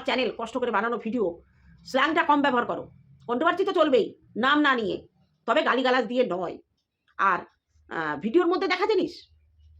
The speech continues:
ভিডিওর মধ্যে দেখা জিনিস সবাই যদি বলে তাহলে আরশও বলবে, আর অদেখা জিনিস নিয়ে যদি অন্য কেউ বলে তাহলে আরশ কেন থেমে থাকবে?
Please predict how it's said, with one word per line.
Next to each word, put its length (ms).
ভিডিওর 240
মধ্যে 200
দেখা 200
জিনিস 220
সবাই 220
যদি 140
বলে 160
তাহলে 160
আরশও 260
বলবে, 240
আর 140
অদেখা 380
জিনিস 260
নিয়ে 100
যদি 220
অন্য 200
কেউ 140
বলে 140
তাহলে 160
আরশ 200
কেন 140
থেমে 160
থাকবে? 260